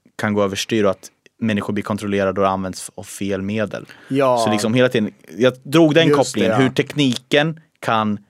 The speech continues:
Speaker 1: liksom, hur tekniken förändrar samhället och även kanske synen på teknik. Alltså,
Speaker 2: Mm.
Speaker 1: vi, vi ser
Speaker 2: Ja.
Speaker 1: helt plötsligt Waldo som någonting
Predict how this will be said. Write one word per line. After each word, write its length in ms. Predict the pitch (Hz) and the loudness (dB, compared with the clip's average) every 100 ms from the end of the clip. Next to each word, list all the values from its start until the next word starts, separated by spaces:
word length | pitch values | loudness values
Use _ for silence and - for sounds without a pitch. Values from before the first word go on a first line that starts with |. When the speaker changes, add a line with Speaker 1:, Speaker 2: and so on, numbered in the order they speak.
| _ | _
Speaker 1:
liksom, 420 | - 110 107 110 101 | -6 -6 -4 -4 -2
hur 160 | 147 | -4
tekniken 420 | 143 - 120 113 | -4 -2 -2 -2
förändrar 460 | 110 117 107 104 120 | -2 0 0 2 0
samhället 640 | - 117 107 98 101 - - - | 0 -2 -2 -2 -4 -6 -20 -20
och 320 | - - 110 | -18 -2 2
även 200 | 113 107 | 2 0
kanske 200 | 110 107 | -2 -4
synen 460 | - - 98 120 160 | -6 -6 -4 -2 -2
på 220 | - 104 | -2 -4
teknik. 580 | 101 - 190 - - - _ _ _ _ _ _ | -4 -6 -6 -6 -10 -20 _ _ _ _ _ _
Alltså, 180 | 160 160 | 0 0
Speaker 2:
Mm. 120 | 147 | 0
Speaker 1:
vi, 60 | 123 | 0
vi 180 | 113 131 | 0 0
ser 160 | 147 | 2
Speaker 2:
Ja. 180 | 131 190 | 4 6
Speaker 1:
helt 200 | 185 135 | 4 4
plötsligt 340 | 131 - 113 | 0 -2 -6
Waldo 500 | 120 110 101 101 107 | 0 4 4 2 0
som 400 | 101 - 147 196 | 0 2 4 4
någonting 420 | 175 139 131 107 | 4 2 0 -2